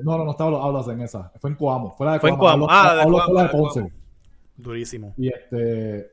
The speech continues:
Speaker 1: y después cuando vimos a Undertaker en, en Judgment Day, nosotros como que Undertaker, pero como que, "What is he wearing?"
Speaker 2: Sí.
Speaker 1: <laughs>
Speaker 3: So, su reacción, la reacción de ustedes fue esa, como que, que está, que
Speaker 1: Como que Undertaker, wow, pero ¿por qué?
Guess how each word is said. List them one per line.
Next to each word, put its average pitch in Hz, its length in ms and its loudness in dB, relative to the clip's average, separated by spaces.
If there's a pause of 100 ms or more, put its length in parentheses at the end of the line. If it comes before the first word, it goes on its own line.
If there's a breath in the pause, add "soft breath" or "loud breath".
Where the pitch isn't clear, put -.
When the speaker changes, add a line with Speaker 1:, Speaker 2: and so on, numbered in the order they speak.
(120)
Speaker 1:
y 123 120 -6
después 143 360 -6
cuando 160 200 -6
vimos 135 220 -8
a 160 60 -6
Undertaker 165 580 -4
en, 147 300 -6
en 143 220 -8
Judgment 147 380 -6
Day, 208 140 -2
nosotros 170 280 -6
como 156 140 -8
que 160 80 -8
Undertaker, 220 480 -8
pero 185 140 -6
como 160 180 -6
que, 139 200 -8 (920)
"What 160 160 2
is 226 100 0
he 262 40 0
wearing?" 262 600 2
Speaker 2:
Sí. - 520 2
Speaker 1:
<laughs> 208 1120 2
Speaker 3:
So, 202 260 -6
su 180 160 0
reacción, 185 540 -4
la 160 100 -2
reacción 165 280 -6
de 208 60 -8
ustedes 202 300 -8
fue 185 300 -4
esa, 165 220 -4
como 123 180 -10
que, 117 140 -12
que 123 100 -8
está, 170 220 -6 (100)
que 131 200 -14 (380)
Speaker 1:
Como 165 200 0
que 170 80 2
Undertaker, 214 500 0
wow, 277 300 0
pero 175 460 -4 (260)
¿por 156 260 -4
qué? 202 720 -6